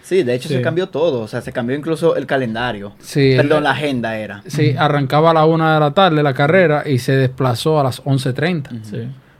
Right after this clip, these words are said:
Speaker 3: Por el te-, por el tema de la lluvia, precisamente. Y la carrera, al ser por, en lluvia también,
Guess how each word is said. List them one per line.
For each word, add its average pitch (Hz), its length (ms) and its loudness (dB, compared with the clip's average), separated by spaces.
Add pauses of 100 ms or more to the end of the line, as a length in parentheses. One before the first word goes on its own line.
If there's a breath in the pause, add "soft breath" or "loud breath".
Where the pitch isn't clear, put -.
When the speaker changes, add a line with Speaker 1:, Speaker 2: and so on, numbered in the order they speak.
(120)
Speaker 3:
Por 131 140 0
el 127 80 0
te-, 131 140 2
por 135 240 -4
el 123 100 -2
tema 131 220 0
de 127 60 0
la 117 80 -2
lluvia, 156 280 0
precisamente. 135 800 -4
Y 156 220 -2
la 147 140 -2
carrera, 151 460 2
al 127 120 0
ser 156 320 -2
por, 175 260 -4
en 165 140 0
lluvia 147 340 2
también, 139 460 -2